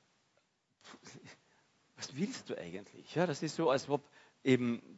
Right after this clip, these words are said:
die, die Ameise sagt, „Du, ich fress dich jetzt auf.“ Ja, so mini. Und ich denke, „Hallo.“ Ja, das bringt mich nicht aus der Ruhe. Ja? Das bringt mich nicht aus der Ruhe.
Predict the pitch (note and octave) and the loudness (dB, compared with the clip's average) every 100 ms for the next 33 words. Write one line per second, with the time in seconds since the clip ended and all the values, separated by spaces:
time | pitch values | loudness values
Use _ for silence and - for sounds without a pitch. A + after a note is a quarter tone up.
0 | - B2 B2+ A#2+ B2 F3+ F3 E3+ D#3 - | -14 -6 2 4 6 6 6 4 2 6
1 | C3 - C#3+ B2+ - B2 B2+ - A#2 A#2+ | 6 6 2 2 4 8 8 6 6 6
2 | - F2+ F#2 D#2+ E2+ G#2+ G#2+ F2 D#2+ - | 6 6 6 6 2 2 2 -2 -4 -10
3 | _ F#2+ G2 F2 - _ _ - G2 F#2 | _ -8 -6 -6 -10 _ _ -12 -8 -6
4 | F2+ D#2+ D#2 D#2+ D2 D2+ D#2+ D#2+ _ _ | -6 -6 -8 -6 -6 -4 -6 -8 _ _
5 | _ - - _ _ - - F3 - B2 | _ -20 -20 _ _ -2 0 0 0 0
6 | A#2 A2 G2 F2 F#2 E2+ D#2 - _ _ | 2 2 2 2 0 -2 -10 -12 _ _
7 | _ _ _ _ _ _ _ _ _ _ | _ _ _ _ _ _ _ _ _ _
8 | _ _ _ _ _ _ _ _ _ _ | _ _ _ _ _ _ _ _ _ _
9 | _ _ _ _ G2 G2+ - _ _ _ | _ _ _ _ -4 -4 -10 _ _ _
10 | _ _ _ _ _ _ _ _ _ _ | _ _ _ _ _ _ _ _ _ _
11 | _ _ _ _ _ _ _ _ _ _ | _ _ _ _ _ _ _ _ _ _
12 | _ _ _ _ _ _ _ _ _ C#3+ | _ _ _ _ _ _ _ _ _ 0
13 | - B3+ B2 A2+ G#2+ - - G2+ D3 F2 | 2 0 0 -4 -8 -10 -12 -8 -4 -4